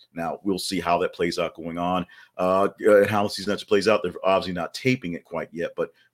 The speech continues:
we will see. This is a, a, a thing that will finally have a murder outside of the building as the only spoiler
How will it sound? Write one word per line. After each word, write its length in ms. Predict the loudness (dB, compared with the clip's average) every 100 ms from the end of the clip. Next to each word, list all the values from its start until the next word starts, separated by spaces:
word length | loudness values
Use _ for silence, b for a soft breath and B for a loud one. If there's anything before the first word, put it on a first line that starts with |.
| -16
we 300 | -4 0 0
will 240 | 0 -4
see. 400 | -2 -4 -6 -8
This 240 | -6 -6
is 260 | -8 -12 -10 -8
a, 80 | -8 -10
a, 220 | -12 -6
a 140 | -6 -6 _
thing 280 | -4 -4 -4
that 160 | -4 -6
will 160 | -8 -4
finally 320 | 0 0 0
have 200 | 0 0
a 100 | -2
murder 400 | -2 0 0 -2 _ _ _ -2
outside 560 | -2 0 0 4 4
of 60 | 2
the 80 | -2
building 420 | -4 -6 -6 -8
as 160 | -10 -8
the 80 | -6
only 160 | -4
spoiler 420 | -6 -4 -4 -4